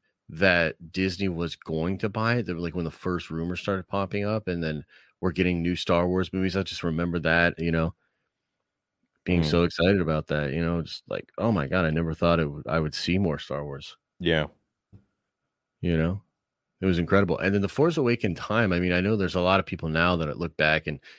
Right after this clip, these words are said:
Speaker 1: even myself, I look back at Force Awakens and I'm like, "Nah, not what I thought it was." But I'll always kinda look back fondly because my experience seeing that movie in the theaters and my experience of being a fan at that time was incredible.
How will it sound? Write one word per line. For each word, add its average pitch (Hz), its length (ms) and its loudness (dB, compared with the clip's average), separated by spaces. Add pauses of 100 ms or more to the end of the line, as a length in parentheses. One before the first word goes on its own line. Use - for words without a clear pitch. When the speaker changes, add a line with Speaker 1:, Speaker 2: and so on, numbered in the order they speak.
(100)
Speaker 1:
even 151 180 6
myself, 107 360 4
I 82 60 4
look 85 160 2
back 90 160 4
at 73 60 -10
Force 85 220 -4
Awakens 78 380 -2
and 76 80 -4
I'm 73 100 -4
like, 73 160 -4
"Nah, 92 400 4
not 92 320 2
what 85 120 -2
I 80 60 -2
thought 92 220 2
it 65 80 -4
was." 80 600 4 (680)
But 92 140 6
I'll 101 80 10
always 147 400 6
kinda 113 200 4
look 101 160 0
back 87 180 4
fondly 95 380 2
because 78 440 -10
my 82 260 2
experience 117 540 0
seeing 92 220 0
that 82 180 0
movie 85 220 -2
in 82 40 -2
the 80 100 -4
theaters 76 460 -4
and 76 100 -8
my 82 120 0
experience 90 420 0
of 82 120 -6
being 92 260 2
a 76 40 -6
fan 135 380 -2
at 123 120 -2
that 76 180 -2
time 78 240 -4
was 76 160 -8
incredible. 101 560 -2